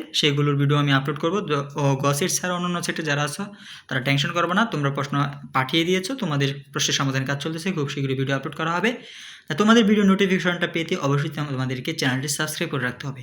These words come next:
তো চ্যানেল সাবস্ক্রাইব করে না থাকলে এখনও চ্যানেলটি সাবস্ক্রাইব করে পাশে থাকা বেল আইকনটি প্রেস করে রাখো, যখনই আমরা ভিডিওগুলো আপলোড করবো তোমার কাছে নোটিফিকেশন চলে যাবে। তো বন্ধুরা, দিনাজপুর বোর্ড বিজ্ঞানের এমসিকিউ সমাধান গ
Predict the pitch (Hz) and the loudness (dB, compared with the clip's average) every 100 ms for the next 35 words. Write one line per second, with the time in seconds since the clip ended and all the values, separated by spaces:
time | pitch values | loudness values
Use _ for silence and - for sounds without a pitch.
0 | - 165 151 165 175 160 160 180 175 160 | -10 -6 -2 -2 -2 -4 -4 -6 -4 -4
1 | 160 156 165 165 147 160 147 135 143 139 | -4 -4 -6 -6 -6 -6 -4 -4 -4 -8
2 | 120 - 170 170 160 139 135 131 127 131 | -10 -8 -4 -4 -2 -4 -4 -4 -4 -4
3 | 143 160 170 165 - 165 160 170 175 - | -4 -6 -8 -8 -6 -6 -4 -6 -8 -14
4 | - - - 190 202 196 147 131 135 131 | -20 -20 -8 -2 2 2 4 2 2 0
5 | 127 127 180 - 202 220 135 131 135 143 | 0 -2 -2 -4 -4 -4 -4 -4 -4 -4
6 | 143 147 131 185 147 131 123 113 117 107 | -4 -4 -4 -2 -2 0 0 -2 -6 -10
7 | - - - 160 175 208 180 165 170 185 | -20 -20 -6 -2 2 4 4 2 0 -2
8 | 160 170 175 - _ _ _ _ _ _ | 0 -2 -2 -8 _ _ _ _ _ _
9 | _ _ _ _ _ _ - 135 135 147 | _ _ _ _ _ _ 0 0 2 0
10 | 190 151 131 135 131 139 151 202 | 2 0 0 0 0 0 -2 -2